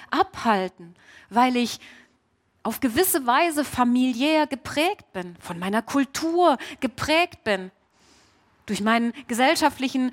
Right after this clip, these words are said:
Status geprägt bin, durch mein Geschlecht geprägt bin? Jeder bringt seine eigenen Erfahrungen mit, ganz individuelle biografische Erfahrungen. Und jetzt stehen wir vor einem Gott, der sagt,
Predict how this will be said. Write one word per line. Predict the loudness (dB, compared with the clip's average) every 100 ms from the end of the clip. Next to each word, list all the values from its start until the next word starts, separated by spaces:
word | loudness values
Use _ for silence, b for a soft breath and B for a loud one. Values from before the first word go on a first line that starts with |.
| B
Status | -6 0 2 2 -2 -6 -6
geprägt | -10 -10 -8 -2 -2 -4 -8 -12
bin, | -12 -12 -18 _ _ _ _ _ _ _ _ _ _ _ _ _ _ _ _ _
durch | -4 -2 -2
mein | -2 -4
Geschlecht | -4 -6 -2 -2 -2 -10
geprägt | -14 -10 -4 -2 -2 _
bin? | -12 -12 -14 b b _
Jeder | 0 0
bringt | 0 0 -2 B B
seine | 0 2 2 2
eigenen | 2 0 0 -2
Erfahrungen | -4 -4 -2 0 0 -2 -2
mit, | -2 -4 -12 -6
ganz | -4 -4
individuelle | -4 -6 -6 -6 -6 -4 -6
biografische | -4 -6 -6 -4 -4 -4 -2 -2
Erfahrungen. | -2 -2 0 2 0 0 B B B
Und | -2
jetzt | -2 0
stehen | -2 0 0 0
wir | 0
vor | 0
einem | 2 0 0
Gott, | 2 2 2 -6 B B B B B B _ _ _ _ _ _ _ -4
der | -2
sagt, | 0 0 0 -4 -14